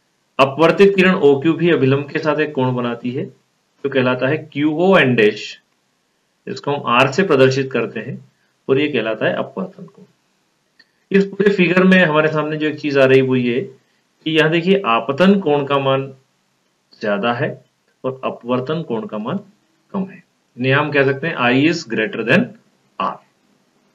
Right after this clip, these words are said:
अब I is greater than R कब हुआ हमारे पास?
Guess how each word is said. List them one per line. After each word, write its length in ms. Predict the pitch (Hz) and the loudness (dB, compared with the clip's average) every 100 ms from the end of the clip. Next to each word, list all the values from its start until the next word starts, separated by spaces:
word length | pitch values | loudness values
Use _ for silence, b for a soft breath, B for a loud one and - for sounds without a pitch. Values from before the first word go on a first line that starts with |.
| _ _ _ _ _ _ _ _ _ _ _ _ _ _ _ _ _ _ - | _ _ _ _ _ _ _ _ _ _ _ _ _ _ _ _ _ _ 2
अब 200 | 180 - | 4 6
I 80 | 127 170 | 6 8
is 180 | 196 165 | 8 8
greater 260 | 165 180 180 | 6 6 6
than 120 | 190 | 8
R 140 | 185 196 | 6 6
कब 120 | 175 | 6
हुआ 220 | 175 185 | 8 8
हमारे 240 | 180 180 180 | 8 6 4
पास? 400 | 190 202 190 | 4 2 0